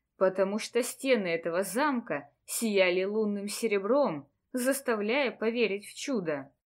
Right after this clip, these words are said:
«В моём Шпигельванде такого никогда не было», затаив дыхание, сообщил Стефан. «Значит, теперь есть»,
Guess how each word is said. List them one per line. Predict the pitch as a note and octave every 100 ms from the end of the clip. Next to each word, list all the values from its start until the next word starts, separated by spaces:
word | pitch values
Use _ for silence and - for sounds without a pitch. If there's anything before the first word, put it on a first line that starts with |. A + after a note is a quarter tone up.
| _ _ _ _ _
«В | E3 D#3+
моём | F3+ G3 G#3+ A3+ A#3 A3
Шпигельванде | G#3 - A3+ G3+ B3 B3 A#3 B3+ F4 G3+ F3+
такого | F3+ F3+ F#3 F#3 G#3
никогда | A3 A#3+ D4 B3 C#4 A3
не | A3 C4+
было», | A3+ F3+ E3+ D#3 C#3 - _ _ _ -
затаив | G#3 A#3 A3 G3+ G#3+ G3
дыхание, | F#3 G#3+ - C#4 C#4 F3
сообщил | F3 G3 F3+ - F#3 E3+
Стефан. | - - G3+ F3 D#3 C#3+ C#3 _ _ _ _ _ _
«Значит, | G#3 G3 G3+ F#3 A3+ F4 G#4 - A4 G#4+ -
теперь | - F#4+ B3+ G#3+ A3
есть», | D#4 D#4 C4+ F#3 D#3+ C#3+ - - - -